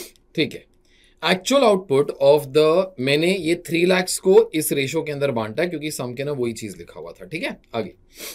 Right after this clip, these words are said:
actual output of the two processes was product P nine thousand two hundred units, product Q six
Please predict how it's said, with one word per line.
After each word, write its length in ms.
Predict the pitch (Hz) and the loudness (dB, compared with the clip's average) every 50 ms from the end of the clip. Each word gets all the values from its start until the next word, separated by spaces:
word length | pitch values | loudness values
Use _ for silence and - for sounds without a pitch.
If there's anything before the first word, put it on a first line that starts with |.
| - _ _ _ - 165 175 | -18 _ _ _ 0 0 0
actual 300 | 175 - 240 247 254 233 | 2 4 6 8 8 6
output 300 | 202 196 208 196 190 180 | 6 4 4 2 2 2
of 60 | 180 | 2
the 100 | 180 - - | -2 -2 -2
two 100 | 139 123 95 | -4 -6 -4
processes 640 | 110 104 - - 101 90 - - 165 190 180 - - | -6 -8 -6 -6 -8 -8 -6 -6 -6 -6 -6 -6 -8
was 260 | 95 85 - - - - - - - _ - - - _ _ _ _ _ _ _ _ _ _ _ _ _ _ | -8 -8 -8 -12 -16 -18 -18 -20 -20 _ -20 -20 -20 _ _ _ _ _ _ _ _ _ _ _ _ _ _
product 360 | 170 170 165 190 220 220 - - | 4 6 6 6 6 4 2 -2
P 60 | 190 202 240 330 - _ - | -2 -2 -2 -6 -10 _ -6
nine 220 | 135 143 156 170 175 | -2 -2 0 0 2
thousand 340 | 190 165 160 160 180 185 180 | 2 2 2 2 0 0 0
two 100 | 156 139 | -2 -2
hundred 200 | 127 127 127 117 | 0 0 -2 -2
units, 360 | 113 110 123 180 226 - - - - | -2 -4 -4 -6 -8 -10 -12 -4 2
product 340 | 143 139 139 165 160 - - | 2 4 4 4 0 -2 -4
Q 220 | 156 151 175 220 - - | -2 -2 -2 -2 -4 -8
six 200 | - 135 - | -10 -10 -8